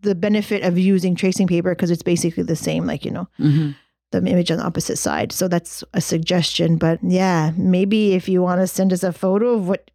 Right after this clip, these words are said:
Speaker 1: it is that might be dirty, we can give you more help. But
Speaker 2: <laughs>
Speaker 1: I tend not to clean any of my stuff until I'm done. 'Cause for me, it's like, well, what's the use? 'Cause
Speaker 2: It's gonna
Speaker 1: there's,
Speaker 2: get,
Speaker 1: like, little
Speaker 2: yeah.
Speaker 1: fibers of even threads sometimes, you know, like, you wanna
Speaker 2: Yeah.
Speaker 1: just, yeah.
Speaker 2: It's gonna be all over.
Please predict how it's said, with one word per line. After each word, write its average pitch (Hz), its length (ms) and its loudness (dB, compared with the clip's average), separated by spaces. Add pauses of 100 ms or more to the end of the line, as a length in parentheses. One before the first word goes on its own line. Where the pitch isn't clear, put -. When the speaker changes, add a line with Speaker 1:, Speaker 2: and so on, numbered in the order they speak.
Speaker 1:
it 208 180 2
is 226 160 2
that 214 180 -2
might 226 200 0
be 226 100 0
dirty, 226 340 0
we 285 100 0
can 233 160 2
give 240 140 4
you 226 100 4
more 214 200 4
help. 226 300 2
But 262 180 0 (180)
Speaker 2:
<laughs> - 140 -10
Speaker 1:
I 247 120 0
tend 294 320 -2
not 233 280 -2
to 240 160 0
clean 247 580 0
any 247 320 2
of 233 120 -2
my 233 180 0
stuff 240 320 -4
until 214 280 2
I'm 185 240 2
done. 165 440 -2 (100)
'Cause 202 200 0
for 214 140 -2
me, 220 160 4
it's 208 140 -2
like, 190 260 -2
well, 196 140 2
what's 214 240 -2
the 214 80 4
use? 208 300 2
'Cause 196 160 0
Speaker 2:
It's 175 80 -4
gonna 190 120 4
Speaker 1:
there's, 147 80 4
Speaker 2:
get, 190 100 4
Speaker 1:
like, 175 80 -4
little 208 200 4
Speaker 2:
yeah. - 100 0
Speaker 1:
fibers 190 400 0
of 160 260 -4 (420)
even 220 280 2
threads 208 680 -2 (180)
sometimes, 190 480 2
you 202 60 4
know, 202 160 2
like, 185 200 -2
you 190 60 0
wanna 175 160 4
Speaker 2:
Yeah. 165 100 2
Speaker 1:
just, - 240 -4
yeah. - 180 -10 (100)
Speaker 2:
It's - 100 -16
gonna 139 100 0
be 135 140 0
all 131 180 -2
over. 131 300 -6